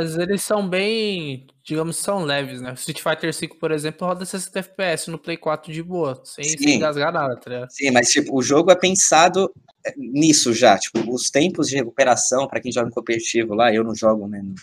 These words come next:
Speaker 2: não entendo, mas eu sei que tem um estudo grande lá pra você saber o cálculo, pô, isso aqui, golpe quando dá, você encadear e tal, é tudo
Speaker 1: Sim, sim, isso é
Speaker 2: baseado
Speaker 1: verdade.
Speaker 2: nos frames.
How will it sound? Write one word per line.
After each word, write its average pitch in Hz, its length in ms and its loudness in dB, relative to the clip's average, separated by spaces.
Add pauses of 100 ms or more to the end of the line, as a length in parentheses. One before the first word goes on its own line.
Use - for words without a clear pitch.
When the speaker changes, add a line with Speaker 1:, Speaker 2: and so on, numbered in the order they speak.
(200)
Speaker 2:
não 104 80 -4
entendo, 107 380 -2
mas 104 240 -2 (420)
eu 110 80 -2
sei 120 200 4
que 120 60 -8
tem 151 100 4
um 165 60 4
estudo 151 460 2
grande 131 380 2
lá 120 180 6
pra 127 120 -2
você 117 200 -2
saber 110 380 0
o 113 100 -2
cálculo, 113 480 2
pô, 117 140 0
isso 110 180 0
aqui, 104 200 -8
golpe 110 260 0
quando 110 240 -4
dá, 110 160 2
você - 160 -6
encadear 110 480 0
e 110 60 -8
tal, 113 340 2 (320)
é 120 180 0 (120)
tudo 185 320 6
Speaker 1:
Sim, 220 240 0
sim, 143 320 -12
isso 131 100 -10
é - 40 -14
Speaker 2:
baseado 147 720 6 (220)
Speaker 1:
verdade. 131 140 -12
Speaker 2:
nos 143 240 -4
frames. 101 340 -2